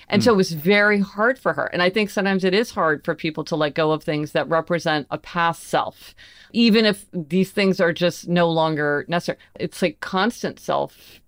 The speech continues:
Speaker 1: sort of self-evaluation and self-recognition. It sometimes can be difficult and it can even be painful.
Speaker 2: So I'm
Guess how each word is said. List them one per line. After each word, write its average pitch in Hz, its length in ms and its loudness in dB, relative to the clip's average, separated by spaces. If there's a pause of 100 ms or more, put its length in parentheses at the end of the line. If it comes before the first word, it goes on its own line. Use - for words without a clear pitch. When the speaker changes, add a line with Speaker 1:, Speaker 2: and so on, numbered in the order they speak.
Speaker 1:
sort 220 200 -2
of 190 80 -4
self-evaluation 160 1120 0
and 139 180 -4
self-recognition. 147 2000 -4
It 175 160 -2
sometimes 165 360 -4
can 180 140 2
be 147 200 2
difficult 214 600 2
and 151 120 -2
it 147 100 -4
can 147 220 -2
even 151 260 -4
be 135 100 -8
painful. - 460 -8 (220)
Speaker 2:
So 160 340 0 (340)
I'm 139 200 -4